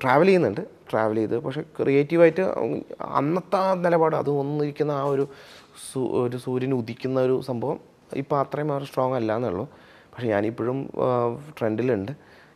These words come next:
യാനിയുടെ മ്യൂസിക് എപ്പോഴും ഇപ്പോഴും ആൾക്കാർക്കൊരു ഫീവറായിട്ടും പലരുടെയും ഒരു രീതിയിൽ അയാളുടെ ലൈഫേ മാറ്റിയിട്ടുണ്ട് യാനിയുടെ. എൻ്റെ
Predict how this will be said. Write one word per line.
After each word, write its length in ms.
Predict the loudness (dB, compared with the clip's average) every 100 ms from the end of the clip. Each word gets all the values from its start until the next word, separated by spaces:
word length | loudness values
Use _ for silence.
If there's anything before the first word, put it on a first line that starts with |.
| -4
യാനിയുടെ 220 | -2 0
മ്യൂസിക് 400 | 0 0 -2 -6
എപ്പോഴും 260 | -4 -4
ഇപ്പോഴും 340 | -4 -2 0 0
ആൾക്കാർക്കൊരു 440 | 0 -4 -6 -8
ഫീവറായിട്ടും 720 | -10 -6 -2 -2 -4 -6 -10 -12 -12 -6
പലരുടെയും 500 | -4 0 0 -2 -4
ഒരു 240 | -6 -4 -4
രീതിയിൽ 440 | -2 -2 -2 -2
അയാളുടെ 280 | 0 0 0
ലൈഫേ 380 | -2 -4 -4 -4
മാറ്റിയിട്ടുണ്ട് 500 | -4 -6 -8 -10 -8
യാനിയുടെ. 340 | -8 -8 -12 -8
എൻ്റെ 240 | 0 2